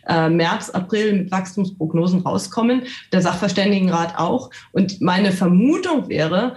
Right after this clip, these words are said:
dass wenn wir uns nicht irgendwie koordinieren würden, was wir nicht tun, ähm, dann, äh, kann es sein, dass diese Zahlen auch auseinanderliegen,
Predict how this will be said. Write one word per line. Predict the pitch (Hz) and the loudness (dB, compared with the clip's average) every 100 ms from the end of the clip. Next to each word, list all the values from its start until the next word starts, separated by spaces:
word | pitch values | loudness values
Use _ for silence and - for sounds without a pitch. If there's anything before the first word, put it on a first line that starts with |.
| - | -6
dass | - 190 196 | -2 -2 0
wenn | 202 | 0
wir | 208 - | 0 0
uns | 196 - | 0 0
nicht | 190 185 - - | 0 0 -4 -8
irgendwie | 196 180 180 | -2 0 -2
koordinieren | 175 156 151 156 190 254 208 | -4 -6 -2 0 2 2 2
würden, | 220 208 | 0 0
was | 160 156 | -2 -4
wir | 160 | -6
nicht | 151 - | -6 -4
tun, | 285 320 - - - - | -2 -2 -4 -16 -8 -2
ähm, | 202 202 196 - | 2 2 -2 -8
dann, | - 185 196 185 | -2 0 2 0
äh, | 190 185 185 | 0 0 0
kann | 180 180 | 0 0
es | 247 254 | 0 -2
sein, | 175 196 | -2 -2
dass | 233 | -2
diese | - 214 202 | -4 -8 -4
Zahlen | 165 151 214 - | -2 0 -2 -2
auch | - - | -6 -6
auseinanderliegen, | 190 240 254 285 196 147 147 | -4 -2 0 0 0 -2 -6